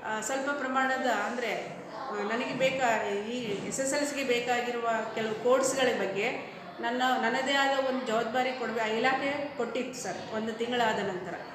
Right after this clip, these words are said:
ಆ, "ಏ-, ನೀನೇ ಮಾಡಬೇಕಮ್ಮ ಹೈಸ್ಕೂಲ್, ಅವ್ರಿಗೆ ಮಾಡಿ, ನೀವೇ ನಿಭಾಯಿಸ್ಕೊಂಡು ಹೋಗ್ರಿ ಸರ್" ಅಂತ ಹೇಳಿದರೆ ಅವ್ರು ಮಾಡ್ಕೊಡ್ತಾ ಬರ್ತಾಯಿದ್ರು. ಆ, ಒಂದು ತಿಂಗಳಲ್ಲೇ ಇಲ್ಲ ಹೈಸ್ಕೂಲ್ದವ್ರು ಬಂದು, ಬಂದಾದ್ಮೇಲೆ ಅವರೇ ಜವಾಬ್ದಾರಿ ತೊಗೋಬೇಕು ಅಂತೇಳಿ ನಾನು ಪ್ರಮೋಷನ್ ಎಚ್ ಎಮ್ ಅಲ್ಲ ಸರ್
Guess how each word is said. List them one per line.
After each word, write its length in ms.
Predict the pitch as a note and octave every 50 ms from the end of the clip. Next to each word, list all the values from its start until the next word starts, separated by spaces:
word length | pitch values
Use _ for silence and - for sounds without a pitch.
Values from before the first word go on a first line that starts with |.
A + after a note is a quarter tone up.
| - - - - - - - -
ಆ, 160 | - B3 C4 B3+ C4+
"ಏ-, 160 | B3+ A#3+ A#3
ನೀನೇ 280 | A3+ A3+ B3 C4 C#4 C#4+
ಮಾಡಬೇಕಮ್ಮ 600 | C#4 C4+ C4 C4 C4 C4+ C4 C4+ C4 B3+ B3+ C#4+ D4+
ಹೈಸ್ಕೂಲ್, 460 | C4+ B3 B3 B3 - - - B3 A3
ಅವ್ರಿಗೆ 320 | G#3+ A3 A#3 B3+ C#4 C4 A#3+
ಮಾಡಿ, 480 | A#3+ A#3 A#3 B3 C4 C4 - A#3 A#3
ನೀವೇ 420 | B3 C4 C4+ C#4 C#4 C4+ B3+ A#3 A3+
ನಿಭಾಯಿಸ್ಕೊಂಡು 600 | A3 A3 A3 A#3+ B3+ B3+ C4+ - C4 B3 A#3+ A3
ಹೋಗ್ರಿ 240 | A3 A3 A3+ A#3+
ಸರ್" 220 | A3+ - A#3+ A3+ A3
ಅಂತ 260 | A3 G#3+ G#3+ G#3+ -
ಹೇಳಿದರೆ 480 | G#3+ G#3+ G#3+ G#3+ G#3+ A3+ A3 A#3 D4+ D4
ಅವ್ರು 220 | C4+ B3 C4 B3
ಮಾಡ್ಕೊಡ್ತಾ 520 | B3 A3+ A3 A#3 A3+ - C4 B3+ C4 C4+
ಬರ್ತಾಯಿದ್ರು. 800 | B3+ A3 G#3+ G#3+ - A#3 A3 G3+ F#3 - G3 C#4+ F#4+ - - - - - - - - - - - -
ಆ, 400 | G#3+ A3 A3+ A3+ A3+ A3+ A3 A3+ A3+ A3 A3 A#3+
ಒಂದು 320 | C4 C4 C4 C4+ C#4 C4+
ತಿಂಗಳಲ್ಲೇ 440 | C#4 D4 D4+ D#4+ D#4 D4+ D4+ D4+ D#4
ಇಲ್ಲ 240 | D#4 C#4+ C#4 C#4+ C#4
ಹೈಸ್ಕೂಲ್ದವ್ರು 680 | C4 B3 B3+ - - - D4 C#4+ C#4 C#4 C#4+ C#4 A#3+
ಬಂದು, 500 | A#3+ A#3+ B3+ B3+ C4 B3+ B3 A#3 A3 G#3
ಬಂದಾದ್ಮೇಲೆ 560 | A3 A3+ B3 C4 B3+ B3+ B3+ A#3+ A3 G#3+ A#3
ಅವರೇ 400 | B3+ B3 A#3 A3+ A#3 B3+ C4+ C4
ಜವಾಬ್ದಾರಿ 480 | A3 A3 A3+ A3+ A#3 A3+ A3+ A#3+ A3+ A#3+
ತೊಗೋಬೇಕು 580 | A3+ A#3 G#3 G#3+ G#3+ A3 G#3+ G#3+ - A3+ A3
ಅಂತೇಳಿ 400 | G#3+ G#3 G#3 - A3+ A#3+ C4+ C#4
ನಾನು 200 | B3+ C4 B3+ B3+
ಪ್ರಮೋಷನ್ 420 | B3+ C4 B3 C4 C4 - C#4 C#4 B3+
ಎಚ್ 200 | A#3+ - - A#3+
ಎಮ್ 120 | A3 G#3
ಅಲ್ಲ 180 | G3+ G3+ G3 F#3+
ಸರ್ 180 | F#3+ - F3